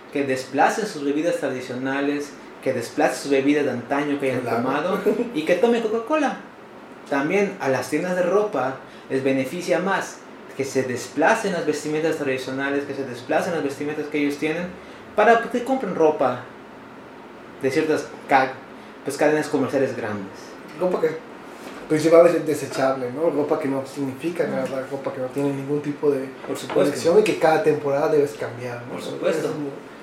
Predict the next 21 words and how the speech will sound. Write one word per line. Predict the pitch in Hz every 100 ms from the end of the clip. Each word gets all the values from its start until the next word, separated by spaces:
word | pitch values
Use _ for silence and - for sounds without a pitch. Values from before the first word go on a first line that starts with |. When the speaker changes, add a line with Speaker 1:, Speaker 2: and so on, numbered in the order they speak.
| -
Speaker 1:
Y | 170
parecería | 185 190 220 269 -
que | 180
ahorita | 156 165 165 180 180 185 - - - 143
la, | 156 147
la | 165
diversidad | 160 156 - - 180 190
es | 165
lo |
más | 165 160
reaccionario | 160 147 - 135 135 143 147 127 -
que | 113
hay. | 110 110 - - - - - - - - 139
La | 147
diversidad | 151 156 165 185
es | 196 175
esto | 170 - 160
que | 151
hay | 143
que | 143 156
acallar, | 139 - 117 113 117 -